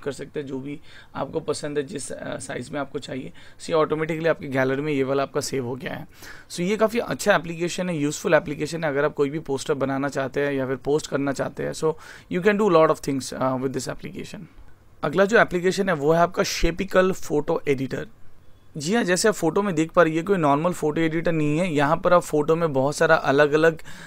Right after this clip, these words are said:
अ, लाइक, अ, यहाँ पर शेप्स आप ऐड कर सकते हैं और वो देखने में काफ़ी बढ़िया लग रहा है। For an example, ये जो आपका एग्जांपल शॉट यहाँ पर दिया गया, which looks pretty stunning। So यहाँ से आप या तो स्टार्ट कर सकते हैं, एल्बम से कोई भी फोटो पिक कर सकते हो। So let me pick some of the photos।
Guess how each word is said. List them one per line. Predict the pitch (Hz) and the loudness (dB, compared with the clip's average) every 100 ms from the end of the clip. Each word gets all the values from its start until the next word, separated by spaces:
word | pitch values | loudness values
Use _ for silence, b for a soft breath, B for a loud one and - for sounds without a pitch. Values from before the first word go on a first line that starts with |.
| B - | B -2
अ, | |
लाइक, | 143 143 139 - | 2 4 4 2
अ, | 139 131 | 0 2
यहाँ | 135 135 | 2 2
पर | 135 | 2
शेप्स | 160 - 170 180 180 | 0 0 0 2 2
आप | 165 | 2
ऐड | 147 151 | 0 0
कर | - 156 | 2 2
सकते | 143 - 151 151 | 0 -4 0 2
हैं | 147 160 | 2 0
और | - 151 | 4 2
वो | 131 156 165 | 4 2 2
देखने | 131 143 - | 2 0 0
में | 170 165 | -4 0
काफ़ी | 143 151 | 0 0
बढ़िया | 147 135 151 | -2 2 6
लग | 143 131 | 6 4
रहा | 139 | 0
है। | |
For | 127 156 | 2 0
an | 170 | 0
example, | 180 160 170 170 143 | -4 -2 -2 -2 -4
ये | 147 | 0
जो | 165 | 0
आपका | 156 160 | 2 2
एग्जांपल | 135 139 139 165 | 2 2 2 0
शॉट | 156 147 143 | 0 0 0
यहाँ | 139 139 | 0 0
पर | 151 | -2
दिया | 135 143 | 0 0
गया, | 135 147 B B B B - | 2 2 B B B B 0
which | 156 175 160 | 2 4 2
looks | 160 170 - | 0 0 -2
pretty | 170 175 | -2 -2
stunning। | - 185 151 - - B B B | 2 2 2 -2 -12 B B B
So | - | -6
यहाँ | 156 151 156 185 | 0 4 4 6
से | 190 | 8
आप | 170 165 | 8 8
या | 147 | 4
तो | 143 | 4
स्टार्ट | 147 151 160 | 2 2 2
कर | 170 | 2
सकते | 156 160 180 | 0 2 4
हैं, | 143 | 6
एल्बम | 135 143 | 4 0
से | 151 | -2
कोई | 147 143 | 2 2
भी | 143 | 2
फोटो | - 135 160 | -2 -2 -2
पिक | 156 | -2
कर | - 151 | 0 0
सकते | 147 - 147 | 0 -2 -2
हो। | 151 | 0
So | 139 | 0
let | 135 | -2
me | 147 156 | -6 -6
pick | 147 | -4
some | 143 143 | -2 -2
of | 139 | -2
the | 135 | -4
photos। | 143 165 175 | -4 -4 -4